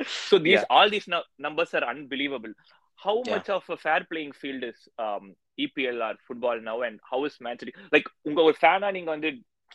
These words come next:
Speaker 1: like,
Speaker 2: ம்.
Speaker 1: there should be a little part of you. Is there a little part
Speaker 2: Correct.
Speaker 1: of you which feels, you know, bad for it or it, it's just part of the game நினைக்கிறீங்களா?
Speaker 2: So, அதான், இது வந்து இந்த business end of it. So, இது ரொம்ப கஷ்டமான ஒரு விஷயம் to argue because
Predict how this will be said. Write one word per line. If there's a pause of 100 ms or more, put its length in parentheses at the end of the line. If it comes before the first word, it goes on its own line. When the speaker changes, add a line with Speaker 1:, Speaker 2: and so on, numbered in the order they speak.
(120)
Speaker 1:
like, (280)
Speaker 2:
ம். (120)
Speaker 1:
there
should
be
a
little
part
of
you.
Is
there
a
little
part
Speaker 2:
Correct.
Speaker 1:
of
you
which (140)
feels, (220)
you
know, (100)
bad
for
it
or (580)
it,
it's
just
part
of
the
game
நினைக்கிறீங்களா? (800)
Speaker 2:
So,
அதான்,
இது
வந்து
இந்த (220)
business
end
of
it.
So,
இது
ரொம்ப
கஷ்டமான
ஒரு
விஷயம்
to
argue
because